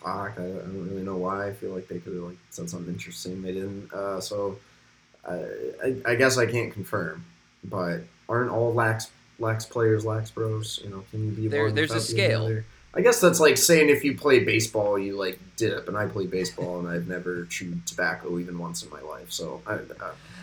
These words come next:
Speaker 1: I
Speaker 2: <laughs> I'd also like, now, again, this wouldn't be something that would go, like, on the record, so I wouldn't, like, expect anybody to say this, but when that line, when he was in the Cubs front office about, like, he dished it out,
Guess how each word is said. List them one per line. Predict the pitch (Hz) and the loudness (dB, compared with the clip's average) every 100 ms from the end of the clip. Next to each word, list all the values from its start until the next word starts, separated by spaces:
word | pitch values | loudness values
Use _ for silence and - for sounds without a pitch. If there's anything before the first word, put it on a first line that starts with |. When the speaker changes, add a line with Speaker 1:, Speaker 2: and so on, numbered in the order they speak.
| - - - | -16 -14 0
Speaker 1:
I | 175 147 - | 0 0 -14
Speaker 2:
<laughs> | - - | -20 -6
I'd | 139 139 | 2 4
also | 160 170 160 | 4 2 0
like, | 135 131 110 | 2 2 2
now, | 131 120 113 | 0 2 0
again, | 120 107 101 | -2 -4 -4
this | 123 - | -4 -2
wouldn't | 131 120 | -2 -2
be | 117 | -2
something | - 113 117 107 | -2 -2 -2 0
that | 98 | 0
would | 98 98 | 0 -2
go, | 101 98 95 | -2 -2 -4
like, | 98 95 92 87 _ _ _ _ _ - _ | -4 -2 -4 -6 _ _ _ _ _ -20 _
on | 117 110 | -2 -2
the | 104 | -4
record, | 101 95 90 85 85 | -4 -4 -4 -8 -6
so | 92 | -4
I | 95 | -2
wouldn't, | 95 98 98 92 | -2 -6 -6 -10
like, | 87 90 85 | -8 -8 -8
expect | 95 - 110 98 | -10 -6 -6 -4
anybody | 101 95 98 | -8 -6 -6
to | 92 | -8
say | - 98 | -6 -4
this, | 92 90 92 | -4 -6 -8
but | - 92 85 | -6 -6 -4
when | 82 104 | -8 -6
that | 98 87 | -6 -6
line, | 104 104 98 95 | -6 -4 -4 -6
when | 95 | -8
he | 101 | -10
was | 98 92 | -10 -12
in | 92 | -12
the | 90 | -12
Cubs | - 101 98 | -6 -6 -6
front | 98 92 | -6 -6
office | 92 90 90 85 | -6 -6 -8 -10
about, | 87 87 82 78 | -12 -8 -8 -6
like, | 87 76 | -10 -10
he | 107 95 | -12 -12
dished | 101 98 - | -10 -10 -10
it | 87 | -8
out, | 90 80 76 | -6 -6 -10